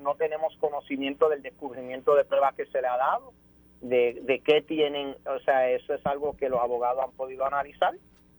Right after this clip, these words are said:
y, pues, entienden que, pues, tienen un caso para presentarle a un jura-, a un, a un juzgado y todo, y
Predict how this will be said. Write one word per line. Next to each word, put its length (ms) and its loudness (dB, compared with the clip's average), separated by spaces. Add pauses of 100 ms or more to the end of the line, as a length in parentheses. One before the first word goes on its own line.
(120)
y, 100 -8
pues, 200 -8 (560)
entienden 600 -2
que, 140 2
pues, 220 -4 (880)
tienen 340 6
un 140 -2
caso 360 0
para 260 -6
presentarle 720 -4
a 40 0
un 80 -12
jura-, 280 -4 (180)
a 160 4
un, 140 -4
a 80 0
un 100 -2
juzgado 520 2 (560)
y 180 -4
todo, 480 4
y 300 -4